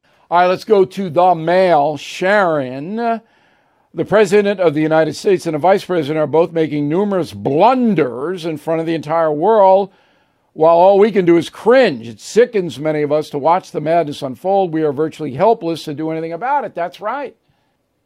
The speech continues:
The presidential election put Joe Biden in the Oval Office. <laughs> You can do something about it in twenty-four, but that's it. That's the reality of our system.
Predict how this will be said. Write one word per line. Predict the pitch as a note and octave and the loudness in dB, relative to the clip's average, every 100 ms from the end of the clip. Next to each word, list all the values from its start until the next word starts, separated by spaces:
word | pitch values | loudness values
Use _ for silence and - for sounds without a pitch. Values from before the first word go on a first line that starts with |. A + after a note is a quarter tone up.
| _ | _
The | E3 D#3 | -6 -6
presidential | D3 D#3 D#3+ F#3+ G#3 G#3+ - A#3 A3+ | -2 -2 -2 -4 -8 -10 -8 -8 -4
election | G#3 D3+ C3+ - G3 A#3+ B3 _ _ _ | -4 -4 -8 -10 -10 -10 -16 _ _ _
put | - D3+ G#3 _ _ _ _ _ | -4 -2 -2 _ _ _ _ _
Joe | - D3+ F#3+ | -6 -2 -2
Biden | E3 D#3+ F#3 F3+ G#3 | 0 0 0 -6 -12
in | E3 D#3+ F#3 | -8 -8 -6
the | F#3+ | -4
Oval | G3 G3+ G#3+ | -4 -4 -6
Office. | A#3+ C#4+ C#3+ - _ _ _ _ _ _ _ _ _ | -6 -8 -16 -20 _ _ _ _ _ _ _ _ _
<laughs> | A#2+ F#2+ | -20 -12
You | C#3 D3 | -8 -6
can | D3+ | -4
do | D#3 | -4
something | D3 F3 | -4 -4
about | D#3+ F3 F3 | -2 -2 -2
it | |
in | E3 | -4
twenty-four, | C#3 F3+ F#3+ C3 G3 D4 A3+ A2+ _ _ _ _ _ _ | -8 -8 -8 -8 -6 -6 -6 -10 _ _ _ _ _ _
but | A#2 C3+ C#3+ _ _ _ _ _ | -6 -4 -6 _ _ _ _ _
that's | A2+ G#2+ E3+ G#3+ | -8 -4 -2 2
it. | C#4 B3 _ - | 2 2 _ -10
That's | C3+ B2+ | -8 -6
the | E3 | -4
reality | E3 F3 F#3+ G3 G3 | 0 2 2 0 -2
of | G3 | -4
our | F#3 G3 | -4 -6
system. | - F#3 - | -8 -14 -14